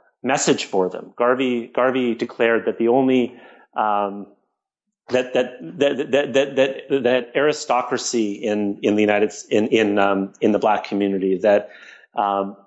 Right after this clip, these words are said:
that, that, that, um, those that should be respected should not be respected based on their,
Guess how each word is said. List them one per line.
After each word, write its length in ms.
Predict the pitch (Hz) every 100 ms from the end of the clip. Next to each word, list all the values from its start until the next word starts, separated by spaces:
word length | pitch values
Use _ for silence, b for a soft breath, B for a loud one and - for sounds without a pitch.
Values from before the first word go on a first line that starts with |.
| _ - -
that, 440 | - - - 120 101
that, 160 | 127
that, 400 | 113 107 107 - -
um, 300 | 139 107 107
those 380 | 113 120 143 143
that 100 | 147
should 160 | - 123
be 120 | 117
respected 580 | 113 - 120 120 107 95
should 160 | -
not 180 | 113 127
be 80 | 123
respected 640 | 117 - - 110 - 104
based 300 | 101 107 -
on 260 | 101 101 95
their, 360 | 101 98 92